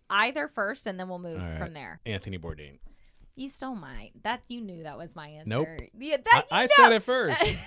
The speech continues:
Speaker 1: <laughs> I shouldn't have asked you first. All right, Anthony Bourdain. That was also my choice,
Speaker 2: Mm-hmm.
Speaker 1: but we, we adored Anthony for a million different reasons. We watched him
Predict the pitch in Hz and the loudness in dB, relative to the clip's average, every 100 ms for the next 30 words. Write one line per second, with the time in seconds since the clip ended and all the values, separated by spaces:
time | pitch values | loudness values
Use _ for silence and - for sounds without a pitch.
0 | - 370 349 330 294 285 - 330 285 220 | 0 0 4 8 8 8 0 -10 -10 -10
1 | 226 320 349 180 170 - 165 170 - - | -8 -8 -10 -14 -14 -12 -14 -14 -20 -20
2 | - - 214 208 196 220 240 233 240 233 | -20 -4 -2 -2 -4 -8 -8 -4 -4 -2
3 | 202 190 175 165 185 170 170 165 160 160 | -4 -6 -8 -8 -6 -6 -8 -10 -10 -10
4 | 170 165 - 180 - _ - 220 247 226 | -8 -8 -8 -8 -10 _ -12 -8 -6 -8
5 | - 233 254 202 220 208 196 175 175 175 | -8 -4 -4 -2 -2 -2 -4 -8 -10 -10
6 | 170 170 165 170 180 175 175 170 160 151 | -10 -8 -8 -8 -8 -10 -10 -10 -10 -12
7 | 151 156 156 165 165 - - 165 160 | -12 -12 -10 -8 -8 -10 -10 -8 -10